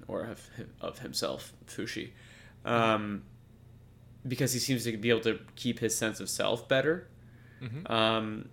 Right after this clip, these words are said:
Speaker 1: and is, like, better equipped to fight the Knockers that way. Um, so they, they mentioned that, so I think we can just assume that he's aging, right? Because that happened with Gugu, right? Um,
Speaker 2: Yeah.
Speaker 1: he, he aged four years, but then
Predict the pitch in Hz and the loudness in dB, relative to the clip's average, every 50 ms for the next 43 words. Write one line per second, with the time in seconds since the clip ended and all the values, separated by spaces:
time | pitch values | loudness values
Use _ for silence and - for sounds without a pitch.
0 | - - - 120 113 110 107 104 98 107 101 98 98 - - - - - - 110 | -20 -8 -4 -2 0 0 0 -2 0 0 0 0 0 -2 -8 -18 -8 2 4 4
1 | 104 101 104 104 104 104 101 - - - - - - - 113 - - 107 - - | 4 4 2 2 2 0 -2 -6 -10 -14 -12 -10 -8 -8 -4 0 0 0 0 -2
2 | 113 - - 107 101 - - 104 95 90 95 - - 139 135 131 139 143 139 - | -12 0 0 0 0 2 -2 -4 -2 -2 -2 -2 0 -2 -2 0 -2 -2 0 0
3 | 107 143 156 170 190 - - - - - - - - - - - - - - - | 0 0 0 0 -2 -6 -12 -20 -20 -20 -20 -20 -20 -20 -20 -20 -20 -14 -6 -2
4 | 113 113 113 110 110 107 98 - - - - - - - - - - - - - | 2 2 2 2 0 -2 -6 -10 -16 -20 -20 -20 -20 -20 -20 -20 -20 -20 -20 -16
5 | - - - - 143 131 123 117 101 - - - 131 139 139 - 131 147 139 147 | -12 -6 2 6 6 6 6 4 0 -6 -8 2 4 4 4 10 10 10 10 12
6 | 160 175 175 - 143 131 120 113 107 104 107 101 - - - 120 110 101 104 110 | 10 8 8 6 2 4 6 4 4 4 2 0 -2 2 4 4 4 6 4 2
7 | 113 - 113 - 117 104 - 117 107 107 104 - - - - - 131 123 120 113 | 2 0 -4 -4 -4 -4 -4 -4 -4 -4 -4 -4 -4 -4 -2 2 4 4 6 4
8 | 110 107 104 101 - - - - - - - - 110 110 113 107 104 101 - - | 4 2 -2 -6 -8 -14 -20 -20 -20 -18 -14 -6 2 4 6 6 6 4 2 0
9 | - 120 113 101 82 - 127 131 123 113 113 104 98 95 98 98 98 104 120 123 | 0 0 0 0 2 4 4 4 4 4 0 -2 -2 -2 0 0 2 2 0 0
10 | 120 120 131 123 113 127 120 131 139 139 147 135 120 110 110 - - 120 117 104 | -2 -2 -2 4 4 4 6 6 6 4 4 0 0 -2 -4 0 0 0 2 2
11 | 107 107 101 95 92 92 92 101 120 120 - - - - 113 107 104 104 107 101 | 0 -2 -2 -2 0 0 2 2 2 0 -4 -10 -6 -4 -2 0 2 2 2 0
12 | 98 98 - - - - - - - - - - - - - 131 123 117 110 117 | 0 -6 -8 -12 -20 -20 -20 -20 -20 -20 -20 -20 -20 -6 0 0 0 2 2 4
13 | 120 117 113 113 110 113 - - - - 120 120 113 110 110 113 117 113 110 110 | 6 6 6 6 4 2 -2 -6 -4 2 4 4 4 4 4 6 6 6 8 6
14 | 110 107 - - - 123 - - 131 123 123 120 120 117 113 113 110 | 6 2 0 2 2 2 4 8 8 8 10 8 8 6 4 0 -2